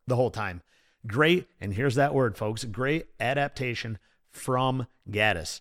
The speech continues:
It's great to see him make good adjustments from game to game. Remember, you're, you're, e-,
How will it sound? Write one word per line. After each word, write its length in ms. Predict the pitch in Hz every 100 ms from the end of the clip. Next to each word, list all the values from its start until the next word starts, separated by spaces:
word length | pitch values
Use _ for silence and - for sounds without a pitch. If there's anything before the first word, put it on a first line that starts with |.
| _ _
It's 160 | 104 -
great 480 | - 110 107 143 135
to 120 | 139
see 280 | - 135 123
him 200 | 127 113
make 260 | 113 -
good 200 | - 127
adjustments 720 | 147 123 117 113 123 117 - - _ _ _ -
from 300 | - 135 127
game 420 | 120 127 127 131 -
to 140 | 131
game. 480 | 117 120 104 82 98
Remember, 420 | 104 117 120 90
you're, 240 | 92 98 98
you're, 220 | 90 104 _ _ _
e-, 120 | 113